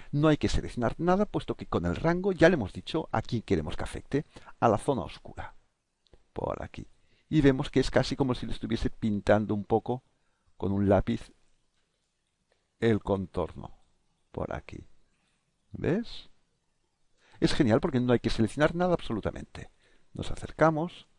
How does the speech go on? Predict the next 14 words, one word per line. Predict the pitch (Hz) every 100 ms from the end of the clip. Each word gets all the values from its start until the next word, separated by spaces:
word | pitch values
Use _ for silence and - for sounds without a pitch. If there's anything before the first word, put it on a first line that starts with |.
| - - - - - -
puedo | 151 117
pintar | - 104 - 101
por | 104 95
aquí | - 110 - - -
para | 92 87 -
enfatizar | 113 101 - 90 - 104
un | 104
poco | - 101
más | 95 76 - -
el | 98
ojo, | 135 - 190 202 _ - -
y | 165
sé | - 151
que, | - 160